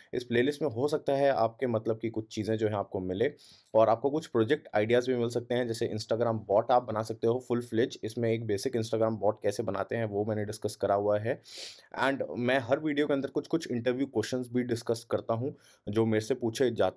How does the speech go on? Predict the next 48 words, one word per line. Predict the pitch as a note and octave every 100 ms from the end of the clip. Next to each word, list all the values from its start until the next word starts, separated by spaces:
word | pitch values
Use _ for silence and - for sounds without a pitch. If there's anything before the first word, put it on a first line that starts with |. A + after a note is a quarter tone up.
| -
मैं, | A2 G#2+
मतलब | G#2 G#2 A2
मेरे | G#2
से | A#2
पूछे | A#2 A#2+
ग-, | A2 -
पूछे | A#2 A2+ A2
गए | G#2
हुए | A2 A#2
हैं | C#3
कभी | C#3+ G2 A2
ना | A2
कभी। | G2 A#2 - _ - _ _ A2+
तो | A#2+ B2 C3 C3
let's, | A#2+ B2 C#3+ - - - -
uh, | A2 A2 G#2+ -
quickly | B2 C#3 C#3+
jump | A#2 A#2 B2+
to | - A#2+
the | A2
Jupyter | G#2+ A2+ A#2
notebook | A2 G#2 G2+ B2+ E3 - G#2+
and | A2
let's | B2 - A2+
continue | G#2 A2+ B2 F3 - -
from | G#2+ F#2+ G#2
where | C3
we | A2+ G2 G#2
have | C3+ _ - E2+
left। | - _ - - - - _
तो | B2
लास्ट | F#2+ F2 D#3 - E3+
वीडियो | E3+
में | E3+ D#3+
हमने | D3+ E3
क्या | - C3
किया | B2 G#2+
था, | A#2+ B2
हमने | A#2+ C#3+
एक | C#3 G#2
बेसिक | A2+ - F3+
क्लास | D#3 D3+ C#3+
बनाई | A#2+ G2
थी | F#2+ - _ _ -
जिसमें | A2+ A#2+ D#3+
एक | E3+
कंस्ट्रक्टर | A#2 G#2+ - - - D3
था, | D3+